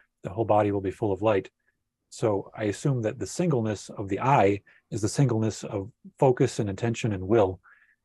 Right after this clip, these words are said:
I assume that, um, you know, our minds right now are usually scattered in different directions, and, and the meditation practice also seems to be a way of cutting out the, like,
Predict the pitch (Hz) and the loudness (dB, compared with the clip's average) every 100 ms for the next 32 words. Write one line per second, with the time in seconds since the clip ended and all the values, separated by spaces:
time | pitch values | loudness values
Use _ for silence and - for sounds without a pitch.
0 | _ - 101 - 123 104 98 _ - 101 | _ -4 -2 0 0 2 -2 _ -8 -4
1 | 92 90 113 175 107 - - - _ _ | -4 -6 -8 -2 0 0 -8 -20 _ _
2 | _ - 110 120 123 113 110 104 104 101 | _ -2 2 4 4 6 6 6 4 2
3 | - - 113 101 92 - _ _ _ - | 0 -2 -2 0 -2 -6 _ _ _ -12
4 | - 117 98 92 95 98 101 101 95 98 | 0 2 2 0 -2 -4 -4 -2 0 0
5 | - 98 87 87 85 85 _ _ _ _ | -2 -8 -8 -10 -12 -16 _ _ _ _
6 | - 104 110 110 - 113 104 101 95 95 | -4 0 2 2 4 2 2 -2 -2 -6
7 | - 107 110 - 101 - 95 92 95 92 | -2 -2 -2 -8 -8 -6 -2 0 0 0
8 | 85 - _ _ _ _ - 143 131 117 | -4 -12 _ _ _ _ 0 2 4 4
9 | 110 - _ _ _ 113 104 98 - - | 2 -2 _ _ _ 0 2 2 0 -14
10 | _ _ _ _ _ 113 101 - | _ _ _ _ _ 0 0 -4